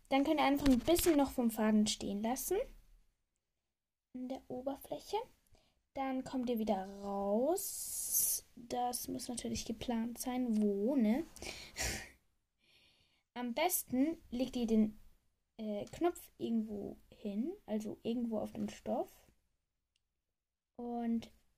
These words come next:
dann macht ihr einfach dort nur mit der Nadel, also nur mal so provisorisch vier Löcher rein, aber ja. Weil dann könnt ihr auch so von hinten einfach mal durch dieses Loch stechen. Ja,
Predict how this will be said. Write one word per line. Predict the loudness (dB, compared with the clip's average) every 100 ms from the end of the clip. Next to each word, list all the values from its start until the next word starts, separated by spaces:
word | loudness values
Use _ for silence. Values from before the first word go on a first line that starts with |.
| _ _ _ _ _ _ _ _ _ _
dann | -4 -2 -2 -4 -6 _ _ _ _ _ _
macht | -12 -10 -8
ihr | -4
einfach | -4 -4 -6 -2
dort | 4 4 2
nur | 2 4
mit | 2 2
der | 4
Nadel, | 4 4 6 6 6
also | 6 4 6 4 2 -12 _ _ _ _ _ _ _ _ _ _ -8
nur | -4
mal | -4
so | -4 -6
provisorisch | -8 -8 -2 4 4 4 0 -2 -12 -12 -16 -20 _ _ _
vier | -4
Löcher | -2 -4 -8 -14 -10
rein, | -10 -8
aber | -8 -8
ja. | -10 -14 _ _ _ _ _ _ _ _ _ -16
Weil | -10
dann | -10
könnt | -8 -8
ihr | -8
auch | -10
so | -8 -6
von | 0 0
hinten | 0 -4 -8 -12 -12 -12
einfach | -10 -8 -6
mal | -4 -4
durch | -4 -6
dieses | -4 0 0 2
Loch | 0 -2
stechen. | -8 -10 -10 -18 -18 -20 _ _ _ _
Ja, | -14